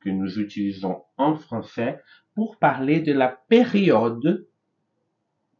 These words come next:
pendant laquelle nous allons rester dans un lieu pour, euh, euh, des objectifs touristiques, mais quand même pour des objectifs de travail, d'accord ? Séjour.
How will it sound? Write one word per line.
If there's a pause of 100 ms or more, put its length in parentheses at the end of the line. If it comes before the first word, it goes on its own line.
(100)
pendant
laquelle (340)
nous
allons (240)
rester
dans
un
lieu (500)
pour,
euh,
euh, (640)
des
objectifs
touristiques,
mais
quand
même
pour
des
objectifs
de
travail, (440)
d'accord ? (320)
Séjour.